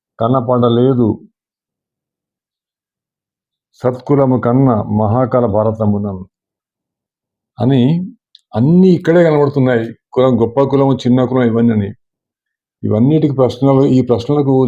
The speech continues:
జాషువా ప్రశ్నలకు ఇంతవరకు జవాబు చెప్పిన ఎవరు ఇంతవరకు లేరు. అట్లాగే "వేదభూమిలోన విష్ణువతారాలు సారెసారెకు కొనసాగనేలా,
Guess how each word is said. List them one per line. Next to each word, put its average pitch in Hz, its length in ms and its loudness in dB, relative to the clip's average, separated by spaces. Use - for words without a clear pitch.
జాషువా 120 320 0
ప్రశ్నలకు 113 440 -2
ఇంతవరకు 110 400 -4
జవాబు 104 300 -2
చెప్పిన 101 300 -14
ఎవరు 95 140 -14
ఇంతవరకు 95 420 -20
లేరు. 403 160 -4
అట్లాగే 107 480 -2
"వేదభూమిలోన 143 1000 2
విష్ణువతారాలు 127 1300 0
సారెసారెకు 123 880 -2
కొనసాగనేలా, 107 880 -2